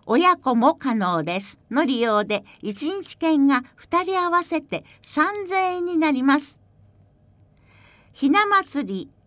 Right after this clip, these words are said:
女性特別イベント。三月三日木曜日は、女性の方の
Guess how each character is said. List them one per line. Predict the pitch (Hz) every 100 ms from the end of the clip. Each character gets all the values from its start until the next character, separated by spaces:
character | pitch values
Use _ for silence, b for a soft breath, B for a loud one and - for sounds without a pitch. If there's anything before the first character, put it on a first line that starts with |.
| _
女 | 202 269
性 | 392 370 320
特 | 330 294 277 294
別 | 220 277 196 202
イ | 196
ベ | 185 170
ン | 147
ト。 | - 143 - _ _ _ _ _ _ _ _ _ _ _ _ _ _ b b b b b b b
三 | - - 415 381
月 | 294 233
三 | 220 214
日 | - 220
木 | 226 240 254
曜 | 269
日 | 196 170
は、 | 170 b b
女 | 214 269
性 | 381 403
の | 392 370
方 | 349 330 285
の | 214 170